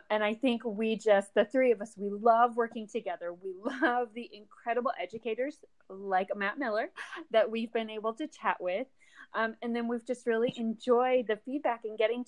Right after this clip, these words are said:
to know some of the other educators on Twitter. Um, it's really helped us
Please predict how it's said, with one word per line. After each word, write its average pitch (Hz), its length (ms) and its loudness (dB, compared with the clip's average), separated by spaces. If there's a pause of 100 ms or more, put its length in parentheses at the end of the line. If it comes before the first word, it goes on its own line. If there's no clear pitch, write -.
to 247 60 -8
know 214 220 -4
some 214 120 -8
of 202 60 -10
the 202 120 -4
other 185 260 2
educators 220 600 0 (140)
on 202 320 -2
Twitter. 302 540 -2 (480)
Um, 196 200 0
it's 185 180 -8
really 214 240 -4
helped 214 220 2 (180)
us 247 220 6